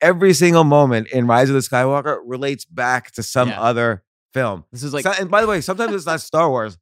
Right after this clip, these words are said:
Speaker 1: Sometimes it's Star Trek it <laughs> relates
Speaker 2: Yeah,
Speaker 1: back to.
Speaker 2: that's so
Speaker 1: Like,
Speaker 2: funny.
Speaker 1: the whole thing's insane. And then, okay,
Speaker 2: That's
Speaker 1: speaking
Speaker 2: like the cu-, cut to the clip of George Lucas. It's like poetry. It rhymes.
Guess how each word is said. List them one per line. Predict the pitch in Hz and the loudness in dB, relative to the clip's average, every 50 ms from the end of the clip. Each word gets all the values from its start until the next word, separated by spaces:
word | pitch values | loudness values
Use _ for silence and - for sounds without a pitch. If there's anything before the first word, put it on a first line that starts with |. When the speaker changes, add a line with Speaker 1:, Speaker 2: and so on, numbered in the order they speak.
| _ | _
Speaker 1:
Sometimes | _ - 170 190 202 196 185 160 | _ -10 -8 -4 -2 -2 -2 -2
it's | 165 127 | -4 -6
Star | - - - 147 147 160 | -8 -4 0 2 2 2
Trek | 160 - 123 101 107 | 2 0 -6 -8 -8
it | 107 | -6
<laughs> | 104 | -6
relates | 127 147 131 - | -4 -4 -4 -4
Speaker 2:
Yeah, | 147 156 143 123 113 | -4 -4 -4 -4 -2
Speaker 1:
back | 135 127 113 113 117 | -2 -2 -2 -4 -6
to. | 95 | -8
Speaker 2:
that's | 117 147 139 - | -10 -10 -10 -10
so | - 139 | -10 -10
Speaker 1:
Like, | 117 113 | -10 -8
Speaker 2:
funny. | - 156 175 160 | -6 -6 -6 -4
Speaker 1:
the | 165 160 | -4 0
whole | 160 175 196 202 196 196 | 0 0 0 0 -2 -4
thing's | 196 180 156 151 | -4 -4 -6 -8
insane. | 147 151 131 120 - - - 175 170 127 101 85 69 - - 196 - _ _ - | -12 -14 -14 -14 -8 -4 -2 0 0 0 0 -2 -6 -12 -18 -18 -18 _ _ -2
And | 160 175 | 0 2
then, | 196 190 180 - - | 2 2 0 0 0
okay, | - 185 170 165 139 131 120 | 0 2 4 4 4 4 2
Speaker 2:
That's | 110 - - - | -2 -6 -6 -4
Speaker 1:
speaking | 151 185 196 | -2 -2 0
Speaker 2:
like | 180 175 151 | -2 -2 -4
the | 160 - | -8 -10
cu-, | - - - 170 - _ | -10 -10 -10 -10 -10 _
cut | - - 165 208 - | -6 -6 -4 -4 -2
to | - 156 | -4 -2
the | 131 131 123 120 117 110 | 0 0 0 0 0 -2
clip | - - 143 135 131 - | -2 -2 -2 0 0 0
of | 131 120 110 98 - | -2 -4 -4 -6 -8
George | - 127 120 117 95 | -6 -6 -4 -4 -4
Lucas. | 110 113 117 - 135 117 - | -6 -6 -6 -6 -8 -12 -12
It's | 123 - - | -14 -10 -8
like | 156 151 - _ | -8 -8 -8 _
poetry. | - - 165 160 143 - - 104 92 | -8 -4 -4 -4 -4 -4 -4 -4 -4
It | 85 87 - | -4 -4 -2
rhymes. | 127 131 127 127 127 117 98 95 92 - - - - | 0 0 2 2 0 0 -4 -6 -10 -12 -16 -16 -18